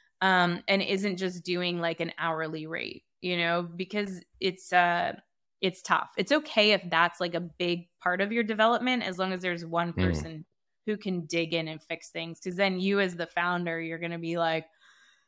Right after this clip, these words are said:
Speaker 1: like, "This has been me many a time." It's, like, a weekend and they're not working and something's, like, broken. Like, what do you do?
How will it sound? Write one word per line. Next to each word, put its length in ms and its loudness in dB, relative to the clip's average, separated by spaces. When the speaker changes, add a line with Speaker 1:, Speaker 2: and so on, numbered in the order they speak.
Speaker 1:
like, 140 4
"This 160 0
has 140 2
been 200 2
me 160 4
many 300 0
a 60 -2
time." 420 -2
It's, 140 -8
like, 140 -2
a 100 4
weekend 560 4
and 100 -2
they're 100 0
not 260 4
working 480 0
and 100 -4
something's, 480 0
like, 220 4
broken. 540 -2
Like, 180 0
what 120 0
do 60 -2
you 140 -2
do? 460 -4